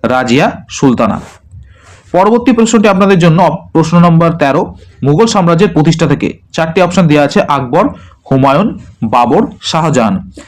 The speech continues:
এর সঠিক উত্তরটি হয়ে যাবে অপশন সি, বাবর। পরবর্তী প্রশ্ন, চোদ্দ নম্বর প্রশ্ন, পানিপথের প্রথম যুদ্ধ হয় কত সালে? চারটি অপশন আপনাদের জন্য আছে, পনেরোশো ছাব্বিশ,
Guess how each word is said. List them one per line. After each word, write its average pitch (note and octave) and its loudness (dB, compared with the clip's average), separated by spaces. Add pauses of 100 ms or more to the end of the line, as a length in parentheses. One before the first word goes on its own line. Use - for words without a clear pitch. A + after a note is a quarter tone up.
(140)
এর D#3+ 0
সঠিক F#3+ 2
উত্তরটি G#3+ 2
হয়ে F#3 2
যাবে C#3+ 2 (840)
অপশন D#3+ 0
সি, D#3 0
বাবর। A#2+ 0 (1500)
পরবর্তী G#3 2
প্রশ্ন, G#3+ 2
চোদ্দ F3 2
নম্বর F3 2
প্রশ্ন, E3+ 0 (520)
পানিপথের G#3+ 0
প্রথম F#3 0
যুদ্ধ E3+ 2
হয় D#3+ 0 (380)
কত F3+ 0
সালে? B2+ -2 (320)
চারটি F3 -2 (300)
অপশন D3+ -2
আপনাদের D#3+ 0
জন্য D3 2
আছে, C3+ 0 (460)
পনেরোশো D3 0
ছাব্বিশ, C3+ -2